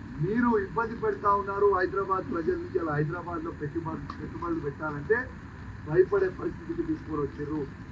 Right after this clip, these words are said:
హైదరాబాద్ బ్రాండ్ ఇమేజ్ని ఇవాళ రేవంత్ రెడ్డి గారు డ్యామేజ్ చేస్తా ఉన్నారు. ఇదంతా ఒక పెద్ద కుట్ర. దయచేసి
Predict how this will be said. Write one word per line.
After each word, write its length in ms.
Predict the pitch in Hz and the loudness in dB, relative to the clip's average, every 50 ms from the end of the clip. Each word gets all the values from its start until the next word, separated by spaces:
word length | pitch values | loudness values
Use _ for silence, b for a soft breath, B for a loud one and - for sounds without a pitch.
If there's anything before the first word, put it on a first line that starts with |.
| - - | -4 0
హైదరాబాద్ 680 | - 185 185 196 180 185 185 - 180 175 165 147 - | 0 0 2 2 2 2 2 2 0 -2 -2 -2 -2
బ్రాండ్ 280 | 160 - - 349 175 170 | -2 -2 -2 -2 -2 -2
ఇమేజ్ని 420 | 175 180 196 214 220 214 262 269 262 262 - - - - - 139 | -4 -2 0 0 2 4 4 4 4 2 -2 -6 -10 -10 -6 -4
ఇవాళ 160 | 151 160 165 160 147 | -4 -2 -2 -2 0
రేవంత్ 360 | 147 156 180 185 185 - 175 | 0 2 2 2 0 0 -2
రెడ్డి 200 | 170 160 156 160 | -2 0 0 0
గారు 180 | 160 156 151 143 | 0 0 0 -2
డ్యామేజ్ 480 | 135 135 135 147 156 151 131 - 147 | -2 -4 -6 -4 -6 -6 -6 -4 -4
చేస్తా 280 | 147 147 - - - - | -4 -4 -4 -6 -8 -8
ఉన్నారు. 320 | - - 165 180 180 156 - - - - - - - - - - - - - - - - - - - - - - - - - - - - - - - - - - - - - - - - - - | -8 -6 -6 -6 -8 -8 -10 -12 -12 -12 -12 -10 -10 -10 -12 -12 -12 -12 -12 -12 -12 -12 -12 -12 -12 -12 -12 -12 -12 -12 -12 -10 -10 -8 -8 -8 -8 -8 -10 -10 -10 -10 -10 -8 -4 -4 0 2
ఇదంతా 360 | - - 226 226 - - 262 | 4 4 4 4 4 4 4
ఒక 220 | 247 - - - | 6 6 6 6
పెద్ద 180 | - 226 - - | 8 8 8 10
కుట్ర. 500 | - 254 247 233 - - 277 277 247 202 - - - - - - - - - - - - - - - - - - - - - - - - - - - - - - - | 8 8 8 6 -2 2 6 8 8 8 8 4 -2 -2 -4 -6 0 2 2 2 2 -2 -10 -12 -12 -12 -12 -12 -12 -10 -10 -10 -10 -12 -12 -12 -12 -12 -10 -4 2
దయచేసి 840 | 160 196 220 247 247 233 - 240 233 226 - - 233 233 233 226 | 6 6 6 6 4 2 2 2 2 2 2 0 -2 -2 -2 -2